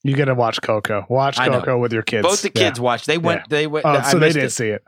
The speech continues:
Speaker 1: Okay, you should
Speaker 2: Yeah,
Speaker 1: watch
Speaker 2: yeah,
Speaker 1: it by
Speaker 2: of
Speaker 1: yourself
Speaker 2: course.
Speaker 1: then. You, you might, you might tear up alone in front of your laptop
Speaker 2: Yeah.
Speaker 1: just watching it. <laughs>
Speaker 2: Yeah, the
Speaker 1: It's a
Speaker 2: ones that
Speaker 1: great
Speaker 2: people,
Speaker 1: movie.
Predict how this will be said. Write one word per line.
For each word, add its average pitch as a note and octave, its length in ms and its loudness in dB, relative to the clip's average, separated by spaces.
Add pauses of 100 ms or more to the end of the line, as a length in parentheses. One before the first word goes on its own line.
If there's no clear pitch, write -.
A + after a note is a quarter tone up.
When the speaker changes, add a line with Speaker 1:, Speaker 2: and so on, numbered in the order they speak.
Speaker 1:
Okay, - 180 -6
you C#3 60 2
should G#3+ 160 4
Speaker 2:
Yeah, A#3+ 60 6
Speaker 1:
watch G#3 160 4
Speaker 2:
yeah, G#3+ 60 2
Speaker 1:
it F#3+ 40 -2
by G3 100 2
Speaker 2:
of G3 60 2
Speaker 1:
yourself F#3+ 180 2
Speaker 2:
course. G3 140 0
Speaker 1:
then. C#3 160 -2
You, C#3+ 120 -2
you C#3 100 -2
might, E3 200 2
you E3 80 2
might F3+ 240 2
tear F#3 240 2
up F#3+ 180 -2
alone D#3 360 0
in C#3 80 -4
front D3+ 180 -2
of D#3+ 40 0
your D3 100 0
laptop C#3 320 4 (160)
Speaker 2:
Yeah. C3 60 0
Speaker 1:
just C#3 120 -2
watching D3+ 360 0
it. A#2+ 160 -2 (160)
<laughs> G3 100 0 (220)
Speaker 2:
Yeah, D3 160 2
the G#3+ 140 0
Speaker 1:
It's - 40 2
a D#3+ 60 0
Speaker 2:
ones F#3+ 100 4
that A#3+ 60 2 (140)
Speaker 1:
great F3 120 2
Speaker 2:
people, D#3 260 2
Speaker 1:
movie. A2 160 -4